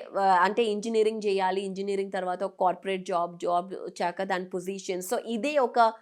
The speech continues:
ఆహ్, మైండ్‌సెట్ అనేది క్రియేట్ అయింది. So, మెల్లిమెల్లిగా దాంట్లో నేను కంప్లీట్‌గా వెళ్ళిపోయాను. వెళ్ళిపోయినప్పుడు అంటే ఒక ఫియర్ మైండ్‌సెట్. అంటే అందరినీ ప్లీజ్ చేయడం. ప్లీజ్ చేయడం అంటే ఇప్పుడు ఎవరికి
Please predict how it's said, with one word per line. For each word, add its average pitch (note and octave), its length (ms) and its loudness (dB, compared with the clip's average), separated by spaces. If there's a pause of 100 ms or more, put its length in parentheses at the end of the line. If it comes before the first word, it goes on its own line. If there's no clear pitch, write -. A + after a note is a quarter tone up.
(320)
ఆహ్, F#3+ 220 8
మైండ్‌సెట్ A#3+ 600 0
అనేది G#3 440 -2 (340)
క్రియేట్ A#3+ 340 0
అయింది. G3+ 340 0
So, C4+ 200 -4
మెల్లిమెల్లిగా B3+ 720 2
దాంట్లో A3 360 2
నేను A#3 200 0
కంప్లీట్‌గా A#3+ 640 -2
వెళ్ళిపోయాను. G#3+ 640 2 (260)
వెళ్ళిపోయినప్పుడు A#3 880 2 (560)
అంటే B3 320 2 (760)
ఒక A#3+ 180 0 (100)
ఫియర్ D4+ 400 8
మైండ్‌సెట్. G#3+ 600 -2
అంటే A3 280 -2 (1080)
అందరినీ D4 520 4
ప్లీజ్ B3+ 420 -4
చేయడం. E3+ 380 -2 (160)
ప్లీజ్ B3 300 -4
చేయడం B3 300 2
అంటే A3 260 -4
ఇప్పుడు A#3+ 260 -2 (160)
ఎవరికి A3+ 460 2